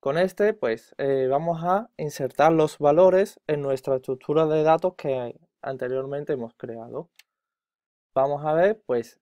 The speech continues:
esas sentencias, ¿no? La sentencia en sí es, eh, muy simple.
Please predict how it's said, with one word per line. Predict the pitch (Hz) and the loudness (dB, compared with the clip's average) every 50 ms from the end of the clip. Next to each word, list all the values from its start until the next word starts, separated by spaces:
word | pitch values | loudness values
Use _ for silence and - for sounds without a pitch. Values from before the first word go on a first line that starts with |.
| _ - | _ -6
esas | - 143 135 - 127 113 | -6 -4 -4 -6 -8 -12
sentencias, | - 123 117 113 - 107 107 113 _ - - 117 117 | -12 -14 -14 -12 -12 -14 -14 -14 _ -16 -18 -18 -16
¿no? | 123 127 151 202 220 _ _ _ _ _ _ _ _ _ _ _ _ _ _ _ _ _ _ _ _ _ _ _ _ _ _ _ _ - | -14 -12 -12 -12 -12 _ _ _ _ _ _ _ _ _ _ _ _ _ _ _ _ _ _ _ _ _ _ _ _ _ _ _ _ -6
La | 143 143 143 | -4 -4 -4
sentencia | - - 139 135 - 170 190 196 196 - 214 208 | -4 -6 -6 -4 0 0 0 0 -2 -2 -2 -2
en | 202 196 | -2 -4
sí | 196 - 202 202 214 - - _ - | -4 -2 -2 -2 -2 -4 -8 _ -4
es, | 156 160 156 160 156 - - - | 0 0 0 0 -2 -4 -6 -4
eh, | 156 143 143 143 139 139 139 139 | -2 0 0 2 0 0 0 -2
muy | 143 156 160 156 | -2 -4 -6 -6
simple. | - 151 131 123 123 123 - 135 175 233 _ | -4 -6 -6 -6 -6 -6 -2 -2 -2 -4 _